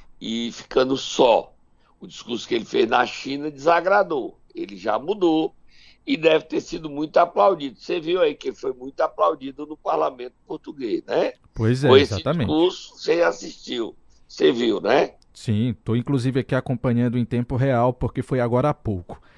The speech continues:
Speaker 2: A gente tem algumas horinhas atrás aí de Portugal, eles já tão na frente no horário.
Speaker 1: São três ou quatro horas.
Speaker 2: Isso. Não sei ao certo agora, mas vamos ouvir um trechinho de ontem, do discurso ele falando sobre as estatais.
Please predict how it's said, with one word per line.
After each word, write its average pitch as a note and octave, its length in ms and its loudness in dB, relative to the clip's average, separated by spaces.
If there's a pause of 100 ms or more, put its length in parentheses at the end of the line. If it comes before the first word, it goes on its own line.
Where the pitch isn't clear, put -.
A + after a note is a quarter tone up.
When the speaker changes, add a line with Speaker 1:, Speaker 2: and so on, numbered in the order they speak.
(180)
Speaker 2:
A A2 40 -6
gente G2+ 160 -6
tem A#2 100 4
algumas A2+ 600 2
horinhas A2+ 460 2
atrás A2 500 0
aí A2 160 0
de G2+ 100 -4
Portugal, A#2 600 2
eles A2 140 -2
já A2 140 0
tão A2+ 200 0
na G#2+ 120 2
frente A#2+ 500 0 (280)
no A#2 140 2
horário. A#2 540 6
Speaker 1:
São - 260 -6 (320)
três F#3+ 320 8
ou F#3+ 140 4
quatro E3+ 380 2
horas. F2+ 460 -10
Speaker 2:
Isso. - 520 -2 (260)
Não A2 180 -6
sei A#2+ 220 -2
ao A#2 120 0
certo A#2+ 320 -2
agora, A#2 240 4
mas D#3+ 180 6
vamos A#3 160 4
ouvir A3+ 160 2
um A#3 80 4
trechinho G#3+ 600 4
de D#3 140 0
ontem, E3+ 320 2
do C3+ 100 -2
discurso E3+ 360 0
ele D#3 80 2
falando D#3 320 2
sobre D3 200 2
as C3 120 4
estatais. C3 800 2